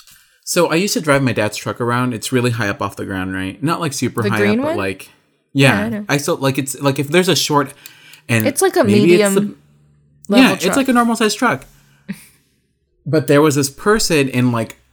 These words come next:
Speaker 1: not a low rider, but, like, a super low riding short car. I'm like, "Mama, that's your fault. Like, you're over here trying to be coolio conchulio." But, like, I was trying to merge over,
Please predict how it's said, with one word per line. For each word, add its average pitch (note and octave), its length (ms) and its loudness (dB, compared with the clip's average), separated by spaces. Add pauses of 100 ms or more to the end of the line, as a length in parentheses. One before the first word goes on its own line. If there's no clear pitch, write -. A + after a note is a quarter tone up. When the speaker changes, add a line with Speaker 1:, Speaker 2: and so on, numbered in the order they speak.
(120)
Speaker 1:
not G3+ 260 -2
a A3 40 0
low B2 260 0
rider, C3 320 2
but, B2 120 -4
like, A#2 180 -6
a C3 80 -2
super D3+ 580 4
low A#2+ 480 4
riding A2 500 0
short A2+ 320 -4
car. A2 220 0
I'm A2+ 100 0
like, A2 320 -4 (100)
"Mama, A3 480 2
that's B3 220 -2
your C3 140 2
fault. G#2+ 480 -4
Like, C#3 180 0
you're G3+ 160 4
over G3 140 0
here D#3+ 160 -2
trying D3 160 -2
to C3+ 40 0
be C3 120 2
coolio B2+ 500 0
conchulio." G#2 800 -4 (600)
But, C#3+ 240 0
like, C3+ 440 0 (840)
I D3+ 100 4
was D#3+ 140 0
trying F#3+ 180 0
to F3 60 0
merge D#3+ 320 0
over, D3 420 0